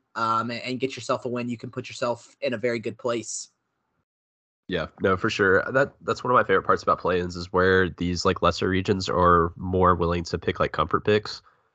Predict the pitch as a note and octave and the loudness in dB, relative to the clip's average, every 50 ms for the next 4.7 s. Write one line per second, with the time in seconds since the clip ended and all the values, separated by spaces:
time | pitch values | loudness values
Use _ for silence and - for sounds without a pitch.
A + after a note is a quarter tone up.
0 | _ _ _ _ - F2+ F2 F2+ F2+ E2+ E2 - - F2+ E2+ E2+ - - G2 - | _ _ _ _ 0 2 4 6 6 4 2 2 0 0 0 2 0 -4 -6 -4
1 | G2 - F2+ E2+ F2+ F2 E2+ - _ _ _ _ _ _ _ - - F#2+ E2+ - | -4 -6 -6 -4 -6 -8 -12 -16 _ _ _ _ _ _ _ 0 0 0 0 0
2 | G2+ E2+ F2 F2+ F2+ F2+ - - F#2+ E2 - - - _ - F2+ F#2+ F#2 - - | 0 0 2 0 0 -2 -4 -6 -6 -8 -8 -12 -10 _ -4 -4 -4 -4 -6 -14
3 | - _ _ _ _ _ _ _ _ _ _ _ _ _ - D#2+ D#2 D2 D2 D2+ | -16 _ _ _ _ _ _ _ _ _ _ _ _ _ -8 -6 -4 -4 -4 -4
4 | D2 _ - F2+ E2+ _ _ - F2+ F2+ F2 F2 E2+ E2+ | -4 _ -4 -4 -4 _ _ 2 4 4 4 4 2 -2